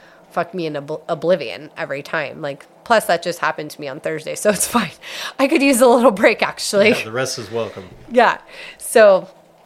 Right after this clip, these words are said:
Speaker 1: and he was. That's exactly how he fucked. Uh, I don't know what you think, but, like,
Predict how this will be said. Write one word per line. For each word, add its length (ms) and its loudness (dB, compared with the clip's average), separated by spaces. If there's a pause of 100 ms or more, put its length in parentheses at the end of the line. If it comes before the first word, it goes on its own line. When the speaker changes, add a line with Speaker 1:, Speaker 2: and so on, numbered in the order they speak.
(220)
Speaker 1:
and 140 0
he 100 -4
was. 240 2
That's 200 0
exactly 560 0
how 160 0
he 80 -6
fucked. 320 -8
Uh, 180 -6
I 160 -6
don't 140 -8
know 80 -8
what 100 -8
you 120 -8
think, 220 -12
but, 140 -6
like, 280 -8